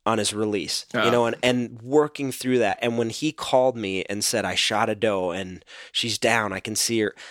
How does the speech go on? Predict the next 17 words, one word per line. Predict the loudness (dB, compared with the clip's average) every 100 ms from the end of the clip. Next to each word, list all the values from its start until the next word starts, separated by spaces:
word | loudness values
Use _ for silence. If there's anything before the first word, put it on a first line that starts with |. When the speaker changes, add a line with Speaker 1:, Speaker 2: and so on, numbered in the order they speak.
| -20 _
Speaker 1:
that | 4 4
was | 4 2
like, | 2 0 -4 -16 _ _ _ _ _ _
I | -2
thought, | 2 2 2 -2 _ _ _ _ _ _ _ _ _
"This | -20 2 4 4
is, | 2 -2 -6
this | 0 4 4 4
is | 2 0 -2 -6
kind | -10 0 2 4 2
of | 0 -4 -10 -14 -2
what | 0 0
it's | 0
all | 0 0
about." | -4 -4
Speaker 2:
Yeah. | -2 -4 -8 -20 -20 -20 -20 _
Speaker 1:
Because | 2 2 2